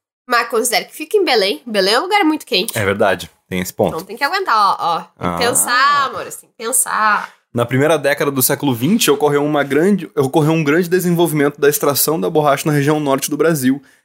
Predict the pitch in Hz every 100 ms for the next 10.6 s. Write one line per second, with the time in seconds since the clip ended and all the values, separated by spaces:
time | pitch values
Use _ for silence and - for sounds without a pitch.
0 | - 123 - 127 - 131 147 143 147 147
1 | 143 131 123 147 151 143 127 117 120 117
2 | 123 117 139 131 120 123 - 101 107 117
3 | 110 107 107 113 107 113 135 151 120 -
4 | 120 117 143 143 113 120 _ _ 117 117
5 | 113 135 135 - 104 - _ _ _ _
6 | - - 113 123 123 127 135 - 143 139
7 | 147 131 127 135 135 175 247 175 156 165
8 | 151 151 - 156 151 151 160 160 156 156
9 | - 165 165 165 160 160 151 151 156 160
10 | 151 147 156 180 156 151